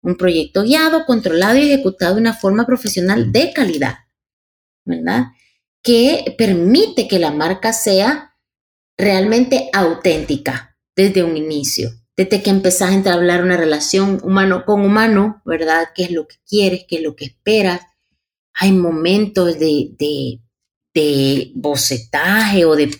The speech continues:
o de poder ver en el proceso cómo vamos, qué hacemos, algo mucho más natural, ¿verdad? Que la herramienta de la aplicación que mencionas,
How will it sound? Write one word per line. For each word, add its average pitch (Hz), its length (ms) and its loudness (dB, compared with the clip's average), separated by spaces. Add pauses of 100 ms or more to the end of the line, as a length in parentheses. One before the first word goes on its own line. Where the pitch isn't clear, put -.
(160)
o 143 140 -4
de 147 240 -4
poder 165 380 0
ver 175 140 2
en 160 100 -2
el 160 140 -4
proceso 160 760 0 (360)
cómo 127 240 -12
vamos, 196 460 2
qué 156 100 -4
hacemos, 202 400 0
algo 240 160 2
mucho 240 360 4
más 196 220 2
natural, 190 760 2 (640)
¿verdad? 208 400 0 (880)
Que 233 640 2
la 202 220 4
herramienta 175 840 0
de 165 140 2
la 160 100 -2
aplicación 156 720 -4
que 151 100 -8
mencionas, 240 760 -2